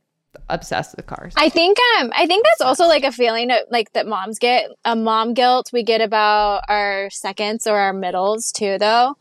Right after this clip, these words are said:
Speaker 2: You know,
Speaker 1: Yeah.
Speaker 2: like, I get that feeling all the time with Brooks, um, because he's the middle, and I'm, I'm, like, maybe a little bit, like, more hypersensitive to his needs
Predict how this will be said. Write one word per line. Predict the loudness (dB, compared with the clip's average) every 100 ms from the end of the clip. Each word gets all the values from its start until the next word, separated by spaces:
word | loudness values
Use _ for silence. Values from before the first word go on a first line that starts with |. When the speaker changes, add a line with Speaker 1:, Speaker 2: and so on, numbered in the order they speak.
| -18 -20 -20 _ -2
Speaker 2:
You | 2
know, | 4
Speaker 1:
Yeah. | 4 2 2
Speaker 2:
like, | 2 2
I | 2
get | 2
that | 2 0
feeling | 0 -2 -2
all |
the | -2
time | -4 -4 -4 -4
with | -6
Brooks, | -4 -4 -2 -4 -8 -12 -6
um, | -2 -2 -2 -2 -4 -8 -14 -4
because | 0 2 2
he's | 4
the | 4
middle, | 4 6 6
and | 4
I'm, | 2 -2 -2 0
I'm, | 0 2
like, | 0 -2
maybe | 0 2 2
a | 2
little | 2 0
bit, | 0
like, | -2 -4 -8 _ -4
more | -2 -2
hypersensitive | 0 0 0 0 -2 0 2 2 2
to | 0
his | 2 0
needs | -2 -2 0 2 2 2 -2